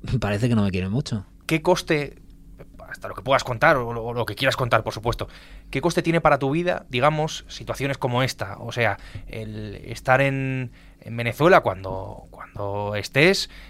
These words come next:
Speaker 2: y, y saber que, digamos, el, el presidente, el tirano, te ha, te ha señalado en algunos momentos, y con todas las dificultades que hay, eh,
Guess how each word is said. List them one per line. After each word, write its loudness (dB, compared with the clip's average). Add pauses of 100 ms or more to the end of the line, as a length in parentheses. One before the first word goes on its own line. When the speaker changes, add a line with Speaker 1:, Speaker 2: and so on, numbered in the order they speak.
(140)
Speaker 2:
y, -10 (260)
y -10
saber 4
que, -2
digamos, 2
el, -8
el -10
presidente, 0
el 2
tirano, 4
te 2
ha, 2
te -8
ha -6
señalado 2
en 2
algunos 0
momentos, 0 (380)
y -6
con -12
todas 6
las 6
dificultades 2
que 2
hay, 2
eh, -2